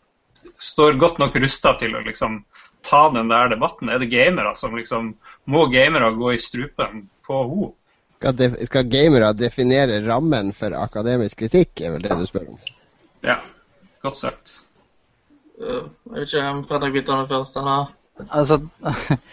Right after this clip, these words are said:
Speaker 4: for det første så har jo den debatten her pågått ikke i akade-, akademia, men den har pågått i, i, både på YouTube, men også,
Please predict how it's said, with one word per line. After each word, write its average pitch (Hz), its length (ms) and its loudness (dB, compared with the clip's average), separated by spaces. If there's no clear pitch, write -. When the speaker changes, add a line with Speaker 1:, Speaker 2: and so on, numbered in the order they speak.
Speaker 4:
for 165 140 2
det 151 80 2
første 160 260 4
så 165 120 6
har 143 100 10
jo 135 80 8
den 131 140 4
debatten 123 340 0
her 123 120 0
pågått 120 560 0
ikke 113 280 -6
i 117 320 -4
akade-, 123 460 0
akademia, 127 560 4
men 135 140 2
den 120 120 2
har 120 80 -2
pågått 117 460 -2
i, 120 340 -2
i, 123 140 -2
både 131 320 4
på 123 160 -2
YouTube, 165 520 2
men 143 260 4
også, 120 380 2